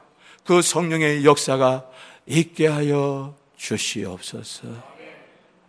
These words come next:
아멘. 여러분, 여러분들에게 도전을 던집니다. 마태복음 십사 장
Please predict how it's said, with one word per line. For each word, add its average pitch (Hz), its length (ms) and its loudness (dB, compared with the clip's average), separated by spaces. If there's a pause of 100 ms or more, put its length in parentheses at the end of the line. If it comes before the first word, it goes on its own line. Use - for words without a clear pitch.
아멘. 139 760 0 (1800)
여러분, 131 480 -2 (1300)
여러분들에게 131 460 2
도전을 120 420 -6
던집니다. 117 540 -14 (3000)
마태복음 135 540 0
십사 - 340 -8
장 120 360 -8